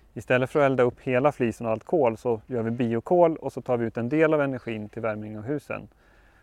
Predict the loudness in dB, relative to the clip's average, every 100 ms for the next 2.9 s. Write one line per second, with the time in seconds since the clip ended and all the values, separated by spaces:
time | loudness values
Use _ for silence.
0 | _ 0 0 -2 -20 -20 _ _ _ _
1 | _ _ _ -2 4 6 6 2 0 -4
2 | -2 0 2 2 -2 -2 -4 -4